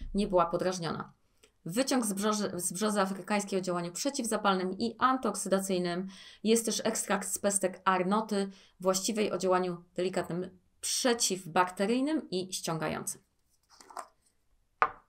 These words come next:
Produkt jest lekki w swojej konsystencji. Ma konsystencję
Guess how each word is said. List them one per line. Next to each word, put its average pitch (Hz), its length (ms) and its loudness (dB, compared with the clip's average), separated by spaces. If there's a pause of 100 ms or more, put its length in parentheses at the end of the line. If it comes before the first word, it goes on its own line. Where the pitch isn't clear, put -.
Produkt 254 440 0
jest 233 240 -4
lekki 220 480 2
w - 40 -4
swojej 202 260 -2
konsystencji. 190 1040 0 (1160)
Ma 247 160 2
konsystencję 196 840 0